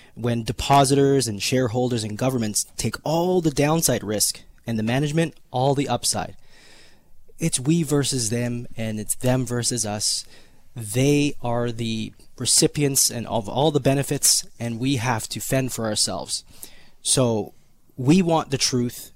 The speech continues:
We want real proven solutions. We, the people, want real money, which is power money and gold, because he,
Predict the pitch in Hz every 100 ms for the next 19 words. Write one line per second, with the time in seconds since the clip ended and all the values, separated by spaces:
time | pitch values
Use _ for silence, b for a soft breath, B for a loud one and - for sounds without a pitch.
0 | - 113 131 127 127 123 120 117 135 147
1 | 147 147 - - 139 139 143 135 135 120
2 | 120 127 123 127 - - 127 147 - 143
3 | 143 127 117 113 113 131 143 131 123 190
4 | 208 b b b b - 120 - - 139
5 | 139 139 135 139 117 113 104 120 113 101
6 | 110 127 117 - 170 180 127